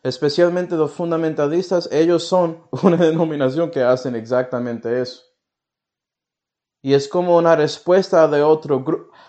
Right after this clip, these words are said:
de lo que pasa con otra denominación en esos días, y entiendo por qué responden así. Pero no debes ir a otro extremo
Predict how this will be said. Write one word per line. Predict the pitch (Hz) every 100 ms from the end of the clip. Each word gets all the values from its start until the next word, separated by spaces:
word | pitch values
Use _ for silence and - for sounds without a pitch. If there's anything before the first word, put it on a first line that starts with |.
| -
de | 123 139
lo | 151 156
que | 151
pasa | - 175 180 170
con | 151
otra | 160 160 165
denominación | 156 151 156 143 139 - 165
en | 156
esos | 147 147 135
días, | 160 143
y | 143
entiendo | 139 135 160 170 165
por | 151
qué | 160 160
responden | 139 135 - 156 160 143
así. | 131 - 165 101 - _ _ -
Pero | 135 139
no | 156
debes | 170 170 165 185
ir | 170
a | 160
otro | 165 160 151
extremo | 135 - 160 180 190 151 139 139